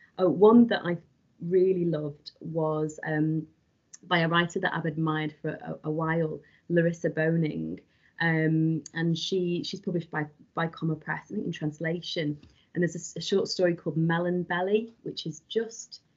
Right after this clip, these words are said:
oh, very haunting and kept coming back to me. And there's just,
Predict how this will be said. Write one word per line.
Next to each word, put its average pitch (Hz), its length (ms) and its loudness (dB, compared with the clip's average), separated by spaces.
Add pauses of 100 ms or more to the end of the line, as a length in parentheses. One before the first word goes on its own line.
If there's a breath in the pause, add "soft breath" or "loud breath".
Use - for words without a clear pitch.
(460)
oh, 180 480 -2
very 196 320 6
haunting 202 640 2
and 151 120 -8
kept - 180 -8
coming 185 120 -2
back - 180 -4
to - 60 -4
me. 160 40 2
And 160 60 4
there's 156 100 0
just, 180 160 -6